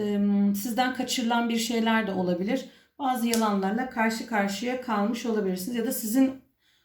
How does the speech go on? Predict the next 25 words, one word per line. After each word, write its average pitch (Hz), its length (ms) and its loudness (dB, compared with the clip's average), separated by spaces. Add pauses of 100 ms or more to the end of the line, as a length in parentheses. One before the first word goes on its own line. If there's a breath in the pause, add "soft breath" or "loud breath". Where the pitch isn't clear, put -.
(140)
ona 226 220 0
yalan 226 360 2
söylediğinizi 202 760 -2
düşünüyor 226 440 0
olabilir. 196 340 0
Evet, 277 240 0
size 294 280 0
karşı 269 280 2
düşüncesi 262 540 -4
bir 262 100 -4
liman 247 340 -2
olarak 180 380 -2
görüyor. 180 260 -2
Yani 233 480 0 (540 loud breath)
dönüp 269 240 2
dolaşıp 220 380 0
tekrar 254 320 -2
size 254 320 -2
gelme 220 340 2
ihtimali. 208 500 -2
Çünkü 277 220 0
size 302 320 -2
karşı 208 480 -2
olan 208 360 -2
düşüncesinde 214 840 0